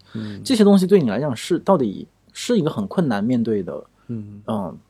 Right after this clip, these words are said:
Speaker 2: 意见吗？就他人的，
Speaker 1: 嗯。
Speaker 2: 呃，意见或者他人的眼光，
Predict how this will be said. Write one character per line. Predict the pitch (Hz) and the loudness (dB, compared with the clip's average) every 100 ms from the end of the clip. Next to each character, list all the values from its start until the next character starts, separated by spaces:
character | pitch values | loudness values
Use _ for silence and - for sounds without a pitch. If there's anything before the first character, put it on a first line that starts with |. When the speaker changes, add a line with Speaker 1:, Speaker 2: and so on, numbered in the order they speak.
| _ | _
Speaker 2:
意 | 175 151 | -2 0
见 | 123 131 | 0 2
吗？ | 107 101 | 0 0
就 | 139 | -2
他 | - 147 | -2 0
人 | 151 101 107 | 2 2 0
的， | 107 95 _ - - | -2 -4 _ -20 -14
Speaker 1:
嗯。 | 120 | -8
Speaker 2:
呃， | 107 95 90 78 - | -6 -6 -8 -12 -8
意 | 135 104 | -6 -4
见 | 104 98 76 | -4 -4 -8
或 | - 107 | -12 -12
者 | 90 | -4
他 | 160 | 0
人 | 135 | 2
的 | 151 | 2
眼 | 135 82 | 0 -2
光， | 90 113 117 120 | -4 -2 0 -2